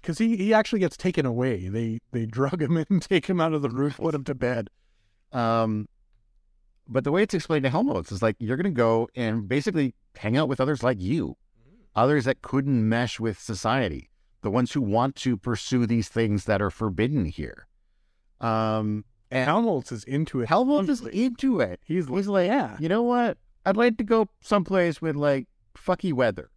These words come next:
Speaker 1: Yeah, he's like, "I don't
Speaker 2: Lots
Speaker 1: want
Speaker 2: of
Speaker 1: the
Speaker 2: wind,
Speaker 1: good life."
Speaker 2: storms. I think they could write well in someplace with really weird weather.
Speaker 1: Yeah,
Speaker 2: And
Speaker 1: he has this,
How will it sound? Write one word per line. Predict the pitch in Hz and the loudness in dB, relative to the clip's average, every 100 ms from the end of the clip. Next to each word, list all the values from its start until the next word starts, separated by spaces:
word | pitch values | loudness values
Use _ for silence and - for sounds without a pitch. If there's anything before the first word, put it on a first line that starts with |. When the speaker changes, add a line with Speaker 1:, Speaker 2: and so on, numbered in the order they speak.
| _ | _
Speaker 1:
Yeah, | 190 202 165 | 2 4 4
he's | 185 202 | 2 2
like, | 196 | 2
"I | 190 | 4
don't | 220 247 | 2 4
Speaker 2:
Lots | 214 269 | 2 2
Speaker 1:
want | 240 | 0
Speaker 2:
of | |
Speaker 1:
the | 208 | 0
Speaker 2:
wind, | 185 190 | 2 2
Speaker 1:
good | |
life." | 156 135 139 | 0 0 -4
Speaker 2:
storms. | - 160 160 156 147 - | -4 -2 0 0 0 -4
I | 170 | -6
think | 254 247 | -4 0
they | 190 | 0
could | 254 185 | 0 0
write | 139 139 120 | 4 4 4
well | 117 104 104 | 2 2 2
in | 107 | 0
someplace | - 131 117 113 - | 0 0 2 2 0
with | 180 | -2
really | 113 127 127 | 2 2 2
weird | 113 113 113 101 | 2 2 0 2
weather. | 101 90 82 - _ | 0 0 -4 -8 _
Speaker 1:
Yeah, | 208 170 104 - - | -4 -2 -2 -8 -4
Speaker 2:
And | 143 | -2
Speaker 1:
he | |
has | 170 202 185 | 4 2 4
this, | 202 - | 0 0